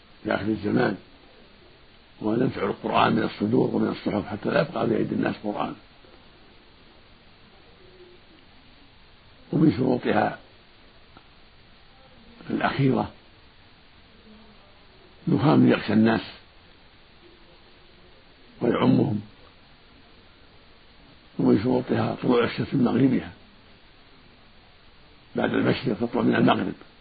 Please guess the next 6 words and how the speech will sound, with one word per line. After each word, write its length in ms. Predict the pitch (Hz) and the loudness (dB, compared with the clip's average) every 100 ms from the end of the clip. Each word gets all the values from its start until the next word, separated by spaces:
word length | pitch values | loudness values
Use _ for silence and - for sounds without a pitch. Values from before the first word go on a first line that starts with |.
| - - - - - - - - - - - - - | -20 -20 -20 -20 -20 -20 -20 -20 -20 -20 -20 -20 -18
إذا 180 | 101 92 | -16 -8
طلعت 260 | 110 110 107 | -2 0 0
من 120 | 107 | 0
مغربها 540 | 101 117 143 139 190 214 - - - - - - - | 2 4 4 4 2 -2 -12 -20 -20 -20 -20 -14 -2
آمن 280 | 143 127 107 | 2 2 0
الناس، 280 | 101 98 | 0 -2